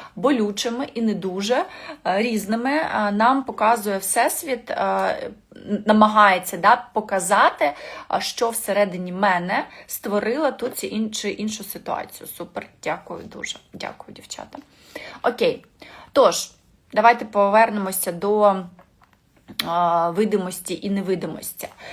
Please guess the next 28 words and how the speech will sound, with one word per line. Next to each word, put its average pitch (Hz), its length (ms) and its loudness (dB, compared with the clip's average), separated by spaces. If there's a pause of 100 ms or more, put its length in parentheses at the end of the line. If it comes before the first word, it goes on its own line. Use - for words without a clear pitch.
(240)
Якщо 269 520 4
ви, 262 240 4 (120)
а, 196 180 6
бачите, 214 500 4
що, 190 420 0
помічаєте, 196 680 0
що - 240 -8
ви 220 140 -2
невидимі, 220 720 -2 (640)
а, 190 220 2
що, 233 720 4
е, 208 600 4 (100)
с-, - 320 -4
світ 247 520 -4
не 214 180 0
дає 220 360 2
те, 247 160 -2
чого 214 300 -6
б 214 100 -12
ви 220 120 -6
хотіли, 196 640 -4 (640)
то 262 520 6
перше, 277 500 4
що 247 440 2
ми 214 140 0
маємо 220 360 2
себе 202 300 -2
запитати, 208 760 -4